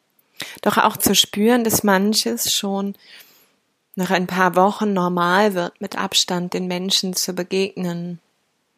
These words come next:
sich an die Spielregeln zu halten, die die Geschäfte aufstellen oder dass manche Geschäfte einfach zu haben.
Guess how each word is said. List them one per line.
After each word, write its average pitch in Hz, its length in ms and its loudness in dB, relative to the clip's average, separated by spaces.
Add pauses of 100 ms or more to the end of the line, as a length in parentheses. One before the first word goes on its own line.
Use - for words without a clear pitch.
(420)
sich - 380 -10
an 185 120 -2
die 202 120 0
Spielregeln 190 720 4
zu 190 220 -2
halten, 196 420 0
die 185 260 -8
die - 140 -14
Geschäfte - 800 -2
aufstellen 190 720 2
oder 175 260 0
dass - 360 -4 (340)
manche 196 360 2
Geschäfte - 560 0
einfach - 540 -4
zu 220 380 -2
haben. 185 380 4